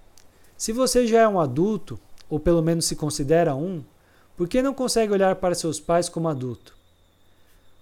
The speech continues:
Quando olha para eles, você olha como um adulto que vê outros adultos que também erraram e fizeram o seu melhor para cuidar de você quando criança?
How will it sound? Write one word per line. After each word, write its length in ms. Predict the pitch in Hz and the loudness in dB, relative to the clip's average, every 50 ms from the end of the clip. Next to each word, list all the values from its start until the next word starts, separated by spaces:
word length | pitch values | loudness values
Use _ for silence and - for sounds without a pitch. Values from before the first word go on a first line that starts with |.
| _ _ | _ _
Quando 360 | - 185 220 247 254 247 254 | -2 0 0 2 2 2 4
olha 200 | 240 233 233 233 | 6 6 6 4
para 320 | 226 233 226 220 214 208 196 | 4 4 4 4 4 4 4
eles, 540 | 165 147 135 123 117 110 - - - - - _ - - _ _ - | 4 2 2 0 -4 -6 -8 -8 -10 -12 -16 _ -20 -20 _ _ -6
você 240 | 139 151 - - | -6 -2 2 4
olha 180 | 170 170 175 170 | 4 4 4 4
como 260 | 170 170 170 165 160 | 2 0 -2 0 0
um 60 | 160 | 0
adulto 680 | 151 147 131 127 147 180 185 175 165 - - - - - - - - - | 0 -2 -2 -2 0 0 0 0 -2 -4 -8 -12 -12 -14 -14 -16 -18 -8
que 160 | - - 113 139 | -2 0 0 2
vê 180 | 131 160 160 | 4 4 4
outros 440 | 156 170 214 277 - - 262 233 240 | 6 4 4 2 2 -2 -2 2 2
adultos 440 | 240 226 190 185 175 160 131 - - | 2 2 2 2 0 0 0 -4 -10
que 140 | - 170 160 | -10 -8 -6
também 360 | - 180 170 175 190 214 240 | -4 -2 -2 0 0 0 0
erraram 560 | 226 151 131 156 170 196 214 202 175 135 117 - - - - - _ _ _ - | -2 0 0 2 2 2 2 2 0 -2 -6 -10 -16 -20 -20 -20 _ _ _ -6
e 80 | 151 156 | -6 -4
fizeram 420 | 151 - 190 170 185 190 185 180 | 0 0 2 2 4 2 2 0
o 20 | 165 | 0
seu 200 | - - 226 240 | 0 2 2 2
melhor 360 | 254 240 208 190 190 196 196 | 4 4 4 4 4 4 2
para 240 | 196 180 170 170 165 | 2 2 2 2 0
cuidar 300 | - 170 156 156 156 156 | 0 -2 0 2 2 2
de 100 | 151 143 | 0 -2
você 260 | 139 147 135 - 156 | -4 -4 -2 -4 -4
quando 240 | 151 - 143 135 123 | -6 -6 -8 -8 -8
criança? 600 | - - 123 127 143 175 220 226 - - - | -8 -8 -8 -6 -6 -6 -4 -4 -4 -4 -6